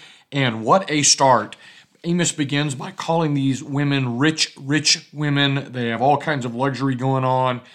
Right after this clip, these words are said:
He calls them the cows of Bashan.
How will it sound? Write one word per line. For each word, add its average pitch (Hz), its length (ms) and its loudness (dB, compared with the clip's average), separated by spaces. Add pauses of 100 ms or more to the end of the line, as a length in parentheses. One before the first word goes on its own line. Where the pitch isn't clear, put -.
(160)
He 151 140 -6
calls 147 380 0
them 117 300 -4 (280)
the 131 160 -2
cows 151 680 2
of 113 200 -6
Bashan. 120 680 -2